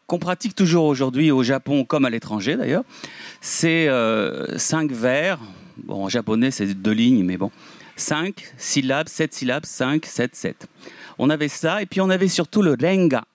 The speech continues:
Le renga, ce, c'est un, un enchaînement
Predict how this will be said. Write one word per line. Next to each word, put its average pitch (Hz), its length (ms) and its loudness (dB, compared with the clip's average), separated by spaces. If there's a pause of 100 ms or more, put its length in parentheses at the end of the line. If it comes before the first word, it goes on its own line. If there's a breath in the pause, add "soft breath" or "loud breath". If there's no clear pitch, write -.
Le 120 100 -2
renga, 185 540 2 (400 loud breath)
ce, - 220 -4
c'est 170 300 -2
un, 147 280 -4 (840)
un 143 160 -2
enchaînement 180 720 0